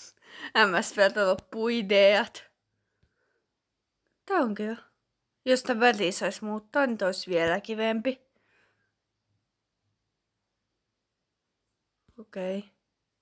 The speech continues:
Toi on ihan kiva.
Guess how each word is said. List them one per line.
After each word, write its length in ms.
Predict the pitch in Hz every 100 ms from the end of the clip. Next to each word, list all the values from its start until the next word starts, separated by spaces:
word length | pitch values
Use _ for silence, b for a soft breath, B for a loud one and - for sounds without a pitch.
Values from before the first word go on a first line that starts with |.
| _ _ _ _ _ _ _ _ _ _ _ _ _ _ _ _ _ _ _ _ _ _ _ _ _ _ _ -
Toi 240 | 240 220
on 80 | 226
ihan 180 | 240 247
kiva. 240 | 254 262